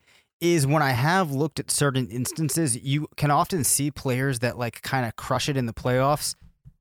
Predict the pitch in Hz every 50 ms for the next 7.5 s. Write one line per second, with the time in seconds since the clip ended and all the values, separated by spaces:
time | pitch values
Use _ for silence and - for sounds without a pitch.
0 | - - 156 156 151 - - - 160 160 165 185 165 147 170 170 - - 135 127
1 | 117 120 123 123 135 143 127 - 139 - 151 - 175 156 127 123 123 123 120 123
2 | - - 147 156 151 123 110 117 113 104 117 123 135 127 - - - 143 135 131
3 | 135 139 139 135 123 120 110 107 - 107 - - - 151 131 - - - 135 131
4 | 123 110 123 120 117 117 113 - - - 120 127 135 - - - 120 - - 123
5 | 117 117 123 120 - - - 123 123 123 117 107 - 117 123 123 113 104 113 113
6 | 113 - - - 117 - - 104 127 117 107 - 123 117 98 110 113 104 - 113
7 | 101 98 117 117 123 123 143 151 135